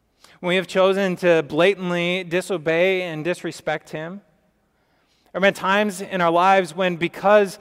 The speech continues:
God didn't show up the way that you wanted him to, he w-, didn't seem to be present when you felt that you needed him most, that you allowed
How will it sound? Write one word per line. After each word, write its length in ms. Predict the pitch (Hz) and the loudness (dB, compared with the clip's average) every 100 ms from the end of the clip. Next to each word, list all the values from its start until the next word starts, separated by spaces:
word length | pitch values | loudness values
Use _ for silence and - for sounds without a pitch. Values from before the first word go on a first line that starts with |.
| - - | -20 -2
God 260 | 185 190 208 | 2 4 4
didn't 240 | 208 185 | 0 -2
show 280 | - 208 196 | -2 0 6
up 200 | 185 196 | 6 6
the 120 | 185 165 | 0 0
way 200 | 190 240 | 4 4
that 220 | 226 220 | 2 -2
you 120 | 214 | -8
wanted 400 | 185 185 202 202 | -2 -2 -2 -4
him 200 | 175 196 | -6 -8
to, 440 | - - 170 175 175 - - | -10 -8 -4 -2 -4 -8 -6
he 100 | 208 | 0
w-, 120 | 196 | 2
didn't 280 | 208 277 233 | 2 0 -2
seem 340 | - 247 254 | -6 -4 -4
to 120 | 233 | -4
be 140 | 208 196 | -8 -8
present 640 | - - 220 220 226 190 | -10 0 0 2 -4 -4
when 140 | 180 | -4
you 120 | 214 | -4
felt 320 | 214 247 220 214 | -4 0 2 0
that 80 | 190 | -4
you 200 | 202 226 | -4 -4
needed 320 | 226 247 185 | -4 -4 -4
him 200 | 220 214 | -4 -2
most, 540 | 202 180 185 - - _ - - | 0 0 -2 -6 -20 _ -20 -8
that 80 | 175 | -8
you 180 | 175 226 | -2 0
allowed 560 | 202 185 190 202 185 | 2 4 4 4 0